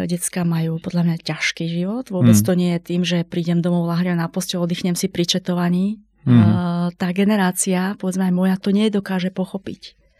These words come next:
Speaker 2: Hej.
Speaker 1: Ale ja to nepovažujem za, že, že, že by to mali super, super jednoduché. Vtedy bol ten svet jednoduchý, rodičia boli v práci dlho a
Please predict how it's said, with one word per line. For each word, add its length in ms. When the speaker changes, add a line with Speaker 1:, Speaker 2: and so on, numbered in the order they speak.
Speaker 2:
Hej. 240
Speaker 1:
Ale 460
ja 80
to 160
nepovažujem 640
za, 240
že, 180
že, 220
že 80
by 100
to 140
mali 160
super, 480
super 320
jednoduché. 640
Vtedy 240
bol 160
ten 160
svet 240
jednoduchý, 960
rodičia 400
boli 220
v 80
práci 540
dlho 520
a 140